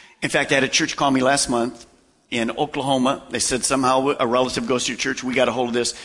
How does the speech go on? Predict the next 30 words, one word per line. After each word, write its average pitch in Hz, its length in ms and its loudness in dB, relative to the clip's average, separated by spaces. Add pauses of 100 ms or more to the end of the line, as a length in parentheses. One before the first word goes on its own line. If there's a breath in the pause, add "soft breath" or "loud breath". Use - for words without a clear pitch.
(180 loud breath)
We 139 140 2
want 143 240 2
permission 143 540 0 (120)
to 131 100 -6
teach 147 380 -2
it 147 200 -4
to 120 280 -4
every 165 320 2
small 135 380 2
group 113 240 -4
in 101 80 -2
our 95 100 -2
whole 98 180 -4
church." - 480 -10 (1160 soft breath)
You 139 160 2
need 135 180 4
it. 92 160 -2 (800 loud breath)
Follow 120 460 -2
through 110 240 -4
with 90 160 -4
it. 78 100 -12 (160)
You 113 80 -12
can 113 140 -8
pick - 180 -4
it 147 80 2
up 131 100 2
at 123 120 -4
the 113 40 -6
media 135 300 2
ministry. 139 540 0